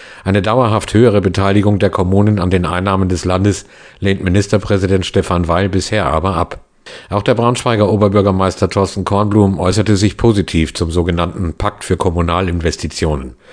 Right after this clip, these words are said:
Die Haushalte der Kommunen seien durch zahlreiche zusätzliche Belastungen stark angespannt. Dabei sei es gerade jetzt wichtig, vor Ort zu investieren, um die Städte und Gemeinden zukunftsfähig aufzustellen, so Kornblum.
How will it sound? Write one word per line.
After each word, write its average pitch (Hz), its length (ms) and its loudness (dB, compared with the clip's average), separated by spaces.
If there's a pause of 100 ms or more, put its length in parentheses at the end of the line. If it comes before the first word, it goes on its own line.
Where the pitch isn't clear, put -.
(320)
Die 90 100 -2
Haushalte 104 460 0
der 113 120 0
Kommunen 104 480 2
seien 98 260 2
durch 92 180 0
zahlreiche 98 560 0
zusätzliche 101 600 0
Belastungen 90 600 0
stark - 340 -2
angespannt. - 640 -4 (520)
Dabei 92 300 0
sei 95 180 2
es 92 140 0
gerade 95 220 0
jetzt 104 320 -2
wichtig, 101 460 -2
vor 101 200 -2
Ort 101 240 0
zu 101 120 -2
investieren, 95 640 0 (440)
um 95 140 -2
die 95 100 2
Städte 101 320 0
und 107 140 0
Gemeinden 90 460 -2
zukunftsfähig 85 800 -2
aufzustellen, 80 760 -4
so 76 140 -6
Kornblum. 76 560 -4